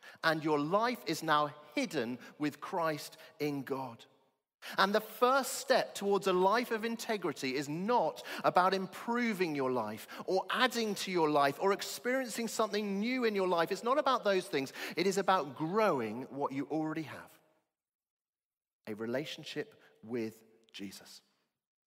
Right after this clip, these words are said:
Let me give you an example from Wilberforce. Take Wilberforce's earthly desire for worldly ambition that caused him, as he termed it, to be a hypocrite. And then see the solution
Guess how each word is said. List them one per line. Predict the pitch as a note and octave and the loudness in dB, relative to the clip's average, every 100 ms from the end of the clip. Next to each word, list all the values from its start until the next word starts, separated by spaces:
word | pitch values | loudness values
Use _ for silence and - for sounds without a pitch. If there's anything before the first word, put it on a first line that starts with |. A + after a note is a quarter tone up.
| _ _ _ _ _ _ _ | _ _ _ _ _ _ _
Let | D#3 | -8
me | F3+ | -4
give | F3+ | -4
you | D#3 | -2
an | C3+ | -4
example | A2+ C#3 A#2+ - A2 | -2 0 0 -2 -8
from | - A#2 | -8 -4
Wilberforce. | A2 G2+ - F#2 - | -4 -4 -8 -10 -6
Take | F3 G3 F#3 | -6 -4 -4
Wilberforce's | F3+ E3+ D3+ C3 - B2+ | -6 -6 -8 -8 -6 -4
earthly | D#3+ - E3 | -4 -6 -10
desire | D#3 D3 B2 F#2+ F#2+ G2 - - - _ _ | -8 -8 -4 -4 -4 -8 -12 -20 -20 _ _
for | A#2+ | -12
worldly | A2 B2 B2+ B2+ B2 B2+ B2+ | -8 -4 -2 -4 -6 -8 -8
ambition | A2 G#2+ F#2 - F2+ F2+ _ _ _ | -10 -10 -12 -14 -16 -20 _ _ _
that | C#3+ - | -4 -2
caused | G#3+ A#3 - | -2 -2 0
him, | F3+ B2 | 0 0
as | A#2+ | -2
he | G#3 A3 | -4 -2
termed | F#3+ D3+ C3+ | 0 2 2
it, | C#3+ - - | -2 -6 -14
to | D3 | -2
be | C#3+ | -2
a | B2 | 0
hypocrite. | A#2+ G2+ - - _ _ _ _ _ _ _ _ _ _ _ _ _ _ _ | -4 -8 -14 -18 _ _ _ _ _ _ _ _ _ _ _ _ _ _ _
And | A#2+ | -8
then | D#3+ | -8
see | - - G#3+ | -6 -6 -4
the | B3+ | -6
solution | B3 A3+ G#3 D3 G#2+ - F#2+ G#3+ | -4 -4 0 -2 -2 -6 -10 -12